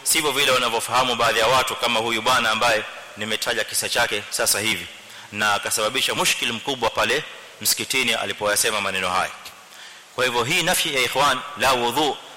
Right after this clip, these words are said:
ni nafyu al-kamal au nafyu tamam. Na hii hadithi ziko nyingi katika sunna, "La iman", eh, au "La yu'minu ahad-, ahadukum", na hadithi zingine kama hizi. Hii nafyu al-iman au nafyu, ah, ya, ya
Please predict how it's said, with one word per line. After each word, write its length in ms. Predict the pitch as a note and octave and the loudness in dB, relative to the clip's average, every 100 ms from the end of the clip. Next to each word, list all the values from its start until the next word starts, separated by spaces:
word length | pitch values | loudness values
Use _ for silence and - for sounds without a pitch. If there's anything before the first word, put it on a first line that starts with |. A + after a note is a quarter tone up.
| - | -8
ni 120 | G#2+ | -4
nafyu 380 | A#2 B2 - A#2+ A2 | -2 0 -2 -4 -4
al-kamal 460 | G#2 G#2+ G#2+ G2+ - - - | -4 -2 0 0 -4 -16 -4
au 140 | A#2+ G#2 | 0 2
nafyu 280 | A#2 - G#2+ | 0 -2 -2
tamam. 380 | A2 A2 A2 - - - - - | -2 2 2 0 -10 -16 -18 -10
Na 440 | G#2 A2+ A2+ A2+ A2 C#3 | 0 2 4 4 0 -2
hii 100 | D#3 | -2
hadithi 300 | - C#3+ C#3 | -2 -2 -2
ziko 260 | D3+ D3+ D3+ | -2 0 0
nyingi 240 | E3+ C3 | 0 0
katika 260 | A#2 - A2 | -2 -2 0
sunna, 320 | C3 A2+ E2+ - - - - G2+ | 0 -2 -4 -10 -20 -20 -18 -2
"La 260 | B2+ B2+ | 2 2
iman", 500 | B2 A#2 A2+ B2 G#2 F2+ - - - - - - G#2+ | 2 0 2 2 2 -2 -12 -16 -20 -20 -20 -6 -2
eh, 100 | C3+ | 2
au 180 | A#2+ A2+ | 2 2
"La 140 | C3 B2+ | 2 2
yu'minu 480 | C3 B2 B2 A#2 | 2 -2 -2 0
ahad-, 360 | A2 C3 B2 B2 - | 0 0 0 0 0
ahadukum", 480 | A#2 D3 B2 - A2 - - - | 0 2 0 -2 -6 -8 -14 -6
na 60 | |
hadithi 200 | - A#2+ A#2 | -4 -2 0
zingine 260 | B2+ C3 | 0 0
kama 220 | A#2 A2 A#2 | 0 0 0
hizi. 260 | D#3 D3 | 0 -2
Hii 180 | C3+ G3 | -2 0
nafyu 280 | G#3 - D3+ | 0 -2 -4
al-iman 460 | C#3+ C3 D#3 C3+ - - - - - | -2 0 2 2 0 -12 -16 -10 -2
au 180 | B2 A#2+ | 0 2
nafyu, 340 | D#3 - A2 - - - A2 | 0 0 -6 -12 -18 -8 0
ah, 400 | A2 G#2+ G2+ F#2+ | 2 4 2 2
ya, 140 | G#2+ G#2 | 0 0
ya 220 | G#2+ | 2